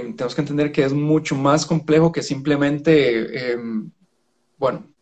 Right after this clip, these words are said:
tomarme una pastilla para evitar un, un infarto. Va mucho más allá. Para ir amarrando un poquito todo, mi enfoque terapéutico considera realmente que la salud humana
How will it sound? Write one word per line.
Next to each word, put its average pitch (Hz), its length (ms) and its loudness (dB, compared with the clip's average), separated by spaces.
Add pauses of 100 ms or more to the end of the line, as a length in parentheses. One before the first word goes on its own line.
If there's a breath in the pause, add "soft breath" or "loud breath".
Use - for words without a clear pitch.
(240)
tomarme 123 300 0
una 139 180 0
pastilla 156 420 0
para 135 140 4
evitar 123 280 -2
un, 131 360 -6
un 127 500 -12
infarto. 151 420 -2 (560)
Va 131 120 4
mucho 160 480 2
más 143 160 -2
allá. - 240 -8 (1400 loud breath)
Para 135 160 4
ir 147 100 6
amarrando 170 340 6
un 165 60 2
poquito 156 320 -2
todo, - 400 2 (1300)
mi 175 360 4
enfoque 208 380 4
terapéutico 151 960 2 (960)
considera 147 760 6
realmente 143 600 2
que 139 300 2
la 139 160 2
salud 143 260 2
humana 180 440 4